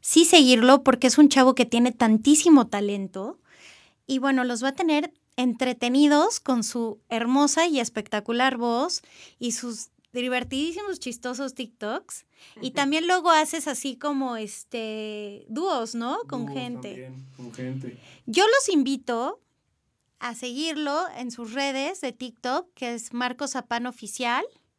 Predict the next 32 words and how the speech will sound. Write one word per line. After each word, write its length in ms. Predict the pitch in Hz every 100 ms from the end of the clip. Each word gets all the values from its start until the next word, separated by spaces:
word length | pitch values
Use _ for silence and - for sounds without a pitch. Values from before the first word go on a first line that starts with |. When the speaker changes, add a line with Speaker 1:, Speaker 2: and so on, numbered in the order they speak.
| _ _ _ -
Speaker 1:
eh, 220 | 220 208
es 160 | - 233
la 160 | 247 247
de 60 |
Instagram. 680 | 226 269 262 - 262 254 262 466 _
Speaker 2:
La 120 | 127
de 80 | 123
Instagram 360 | 135 135 135 151
es 120 | 143
Apps 200 | 139 131
Marcos. 540 | 143 170 170 208 - _ _ -
Speaker 1:
Apps 360 | 254 269 -
Marcos. 600 | 269 262 240 240 240 466
Speaker 2:
Saps, 220 | - - -
Saps. 460 | - 120 - - _
Speaker 1:
Saps 420 | - 294 294 302
Marcos, 400 | 262 240 226 208
perdón. 400 | - 208 202 190 196
Speaker 2:
<laughs> 320 | 214 220 - _ -
Speaker 1:
Ahí 360 | 233 240 262
sí 160 | 262 285
lo 120 | 254
pueden 220 | - 262 269
compartir. 640 | 254 208 208 208 269 359 480 - _ _
Arroba 400 | - 233 240 254 277
Saps 360 | 277 262 -
Marcos 580 | 240 240 240 254 240 - _ _ _ _ _ _ _ _ _ _ _ _
es 200 | 233 233
la 140 | 240 240
de 80 |
Instagram. 720 | 220 269 349 - 370 466 554 135
Speaker 2:
Instagram. 300 | - -